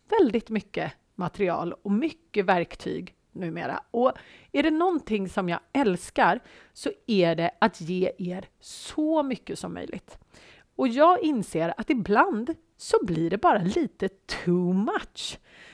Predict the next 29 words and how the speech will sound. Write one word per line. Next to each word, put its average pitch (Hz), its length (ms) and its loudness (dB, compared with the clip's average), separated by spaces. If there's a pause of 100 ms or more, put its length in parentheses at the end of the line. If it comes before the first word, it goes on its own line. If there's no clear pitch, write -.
(160)
Så - 180 2
att 254 220 4 (340)
under 392 320 2
de 370 120 4
här 180 320 2
åtta - 360 -2
veckorna 196 500 -6 (400)
så - 240 -2
vill 208 320 0
ju 214 180 -2
jag 170 320 -2
såklart - 560 -6 (200)
ge 262 340 0
dig 170 300 0 (380)
allt 320 600 0 (200)
jag - 180 -4
kan, 214 480 -2 (320)
men 202 220 2
jag 208 100 4
vill 214 180 -2 (160)
inte 247 440 -2
att 226 120 -4
du 180 160 -2
ska 165 200 -6
känna 165 440 -2
dig 170 260 -6 (380)
överväldigad. 214 960 2 (640)
Så 262 280 -2
därför 294 1000 -2